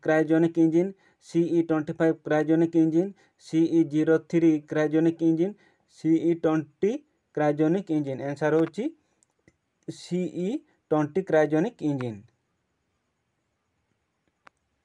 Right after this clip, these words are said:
Who was launched the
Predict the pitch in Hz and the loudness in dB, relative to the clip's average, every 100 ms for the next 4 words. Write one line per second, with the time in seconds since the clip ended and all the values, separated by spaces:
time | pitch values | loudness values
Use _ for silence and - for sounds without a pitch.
0 | _ _ _ _ _ _ _ _ _ _ | _ _ _ _ _ _ _ _ _ _
1 | _ _ _ _ _ _ _ _ _ _ | _ _ _ _ _ _ _ _ _ _
2 | _ _ _ - 175 196 175 185 180 165 | _ _ _ -4 0 0 2 0 0 2
3 | 170 185 170 156 156 | 4 2 0 -6 0